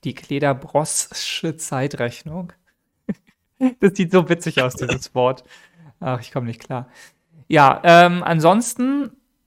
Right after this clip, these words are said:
was mir diese Woche aufgefallen ist, ähm, um mal beim zeitaktuellen Geschehen zu bleiben,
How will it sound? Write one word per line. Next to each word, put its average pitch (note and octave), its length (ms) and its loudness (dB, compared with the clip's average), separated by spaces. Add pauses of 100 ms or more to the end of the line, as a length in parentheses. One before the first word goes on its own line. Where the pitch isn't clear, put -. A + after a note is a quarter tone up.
(240)
was F3 380 0
mir G#3 240 2
diese G#3 280 0
Woche G3+ 220 2
aufgefallen C3+ 720 0
ist, D3+ 540 -8
ähm, C#3+ 520 -6
um D#3 120 -8
mal C#3+ 100 -4
beim C#3 260 -6
zeitaktuellen F3 1000 -4
Geschehen E3 340 -6
zu E3 180 -10
bleiben, C#3 540 -4